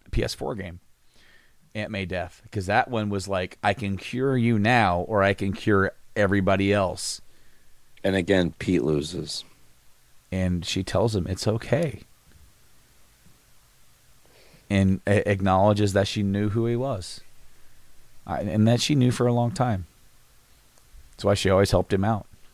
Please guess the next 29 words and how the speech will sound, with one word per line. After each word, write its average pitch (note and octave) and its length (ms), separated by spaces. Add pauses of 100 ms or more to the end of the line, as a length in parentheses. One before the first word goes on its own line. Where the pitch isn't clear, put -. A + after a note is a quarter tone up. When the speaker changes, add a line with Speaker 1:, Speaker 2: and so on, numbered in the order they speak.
(180)
Speaker 1:
you F#2 100
know, F2 160
'cause G2 220
he A#2 100
was A2 140
helping G2+ 280
out F#2 120
how G2 180
many F2+ 220
people, - 280 (1600)
you F2+ 100
know? F2+ 200 (2000)
And F2+ 120
he's F2+ 120
juggling F#2 420
everything. E2+ 480 (1080)
And F2+ 520 (1200)
he - 420
has G#2 260
to G2 80
sit - 220
there F#2+ 140
and F2 140
watch F2 240
her F#2 100
slowly F2 400
die F#2 300
of F2+ 120
that E2+ 220